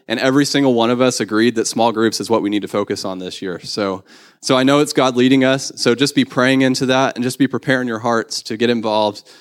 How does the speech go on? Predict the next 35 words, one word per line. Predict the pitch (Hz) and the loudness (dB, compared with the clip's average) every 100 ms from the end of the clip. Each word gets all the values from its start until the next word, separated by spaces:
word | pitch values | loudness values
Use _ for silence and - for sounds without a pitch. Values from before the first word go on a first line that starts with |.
| _ | _
in | 104 | -8
a | 101 | -6
small | 107 98 | -4 -6
group. | 98 92 - 113 _ _ _ _ _ _ _ _ _ _ _ _ _ _ | -4 -8 -10 -20 _ _ _ _ _ _ _ _ _ _ _ _ _ _
So | - 143 139 - | -2 0 0 -2
we're | 135 | -4
talking | 139 180 190 | 0 0 2
about | 165 156 | 2 2
the | 143 | 0
important | 127 160 147 | 2 2 2
things | 151 143 | 0 -2
to | |
put | - | 0
on | 147 | 2
your | 135 | 2
calendar, | 120 139 135 123 | 0 0 2 2
and | 113 | -2
the | |
first | 107 143 156 151 | 0 2 2 0
was | 127 120 110 - | 0 2 2 -2
make | 113 113 | -4 -2
time | 135 120 | -2 -2
for | - | -4
renewal. | 107 104 131 147 143 143 - _ | -6 0 4 4 4 -2 -20 _
The | |
second | 113 156 160 107 | -2 -2 -2 -2
was | 117 110 - - | 0 -2 -4 -6
make | 110 | -6
time | - 120 | 0 -2
for | 113 104 | 0 -2
relationships, | 101 110 131 127 - 123 120 | 2 2 2 -2 2 2 2
and | - 104 | -6 -4
here's | 123 120 | -4 -4
the | |
third, | 110 117 113 | -2 2 2